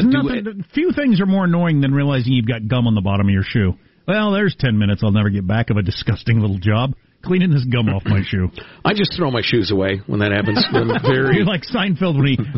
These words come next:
Speaker 1: bangs
Speaker 2: very
Speaker 1: the buckle
Speaker 2: wealthy.
Speaker 1: of his belt against the urinal. <laughs> Well, that's going in the trash. <laughs>
Speaker 2: I love this quote at the end of it,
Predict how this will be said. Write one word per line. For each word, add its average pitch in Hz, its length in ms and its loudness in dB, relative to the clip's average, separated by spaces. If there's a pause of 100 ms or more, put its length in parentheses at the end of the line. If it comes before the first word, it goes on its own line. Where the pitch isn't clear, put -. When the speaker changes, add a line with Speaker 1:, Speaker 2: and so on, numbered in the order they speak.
(100)
Speaker 1:
bangs 170 260 2
Speaker 2:
very 120 280 2
Speaker 1:
the 113 100 0
buckle 113 140 0
Speaker 2:
wealthy. 147 180 0
Speaker 1:
of - 60 0
his 123 40 -2
belt 147 380 -2
against 131 360 0
the 143 180 2
urinal. 135 600 0 (160)
<laughs> - 240 -8 (680)
Well, 143 120 0
that's 220 260 0
going 175 200 2
in 160 120 0
the 147 120 0
trash. 160 260 0 (260)
<laughs> 156 160 0 (1900)
Speaker 2:
I 185 260 2
love 165 180 0
this 151 160 0
quote 185 200 2
at 143 100 0
the 143 160 0
end 143 160 2
of 104 80 0
it, 117 140 0